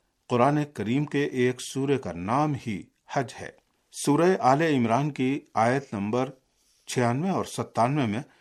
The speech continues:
ارشاد ہوتا ہے، بے شک سب سے پہلا مکان جو لوگوں کے لیے بنایا گیا ہے وہ مکے میں ہے، مبارک ہے اور عالمین کے لیے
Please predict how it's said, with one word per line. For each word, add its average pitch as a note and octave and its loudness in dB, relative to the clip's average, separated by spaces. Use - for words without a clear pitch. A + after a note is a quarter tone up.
ارشاد C#3 0
ہوتا G#2+ -6
ہے، A#2+ -6
بے C3 4
شک - -4
سب A#2+ 0
سے C#3 2
پہلا B2 -2
مکان G2 -6
جو B2+ 4
لوگوں A#2+ 0
کے A#2+ -6
لیے A#2+ 0
بنایا F#2+ -6
گیا G#2 -2
ہے A2+ -10
وہ B2 4
مکے A2+ -2
میں G2+ 0
ہے، E2+ -8
مبارک A#2+ 0
ہے F2 -14
اور A2 4
عالمین A#2+ 0
کے A2 -6
لیے A2+ -2